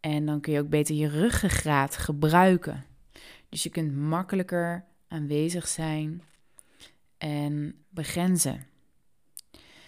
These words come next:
Er zijn nog veel meer dingen over grenzen stellen te zeggen, hoor. En ook over levensenergie en, en boosheid en zo. Maar dit is, dit is even een heel andere hoek, een andere kwaliteit van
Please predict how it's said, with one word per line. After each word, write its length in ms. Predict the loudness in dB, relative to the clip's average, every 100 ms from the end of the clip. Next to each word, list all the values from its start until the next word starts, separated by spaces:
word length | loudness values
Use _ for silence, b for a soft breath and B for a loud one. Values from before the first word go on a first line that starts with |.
| B B -4
Er 120 | 2
zijn 200 | 6 6
nog 160 | 4 4
veel 180 | 4
meer 280 | 6 6 6
dingen 580 | 4 4 6 4 4 0
over 500 | -2 -2 -4 -4 -4
grenzen 340 | -2 -2 0
stellen 340 | -2 0 0 -2
te 120 | -2
zeggen, 300 | 0 0 0
hoor. 180 | 0 0
En 160 | 2
ook 160 | 0 -2
over 200 | -4 -2
levensenergie 880 | 0 0 -2 -4 -4 -4 -4 -2 -2
en, 260 | -4 -6 -6
en 200 | -6 0
boosheid 520 | 0 0 -2 -6 -6
en 80 | -4
zo. 220 | -4 -2
Maar 240 | 0 0
dit 160 | -2 -2
is, 180 | -2 -2
dit 180 | -2
is 100 | -2
even 180 | -2 -2
een 100 | -2
heel 120 | -2
andere 600 | -2 -2 0 0 -2 -2
hoek, 300 | -2 -2 -2
een 120 | -4 -4
andere 280 | -4 -4
kwaliteit 680 | -6 -4 -2 -2 0 0 -2
van 320 | -4 -4 -4